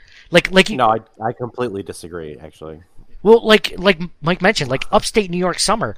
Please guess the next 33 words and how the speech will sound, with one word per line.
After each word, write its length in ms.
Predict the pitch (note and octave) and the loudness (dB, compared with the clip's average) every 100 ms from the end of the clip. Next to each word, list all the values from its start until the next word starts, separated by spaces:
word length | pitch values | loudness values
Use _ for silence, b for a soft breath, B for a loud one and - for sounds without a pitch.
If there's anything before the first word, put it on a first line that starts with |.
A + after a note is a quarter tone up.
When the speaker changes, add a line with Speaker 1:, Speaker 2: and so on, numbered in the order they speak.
| b - | b -2
Speaker 1:
like, 200 | E3 D#3 - A#2 | 0 0 -4 -4
go 200 | D3 D#3+ | 2 4
outside 460 | F#3+ G#3 F#3+ F3+ E3 | 4 2 2 2 2
when 120 | D#3 | -2
it's 160 | C3+ | -2
ninety 240 | C#3 C3 B2 | -2 -4 -4
degrees 460 | A2 A2+ A2 C#3+ b b b b _ _ | -8 -8 -8 -10 b b b b _ _
in 120 | D#3 | 0
the 60 | E3 | 2
sun, 360 | F3 C#3 A2+ - | 2 0 -4 -6
and 140 | E3 | -2
then 200 | E3 F3+ | 2 2
go 200 | C3 D#3+ | 2 2
in 60 | F3+ | 2
the 80 | E3+ | -2
shade. 420 | - G3 D3+ - - | 0 0 -2 -6 -2
It 140 | E3+ | 4
is 200 | F#3+ D#3+ - | 4 4 -2
a 140 | D3+ | -4
night 280 | C3+ C3+ E3+ | -2 -2 -2
and 120 | D#3 | 0
day 100 | D#3 | 0
experience. 640 | C#3+ - F#3+ F3+ G2+ G2+ | 0 -2 -2 -2 -4 -6
Like, 140 | C#3+ - | -6 -4
there's 200 | D3+ A#2+ | -4 -4
no 260 | E3 F3 b b b | -4 -4 b b b
discounting 460 | D#3+ F3+ - C3 B2 | -4 -2 0 -2 -2
that. 180 | A#2 A#2 | -4 -4
And 100 | C3+ | -2
imagine 380 | D3+ F3 D#3 | 0 0 0
getting 260 | B2+ D#3+ F#3 | -2 -2 0
that 200 | C3 A#2+ | -2 -2
for 240 | - B2 | -4 -10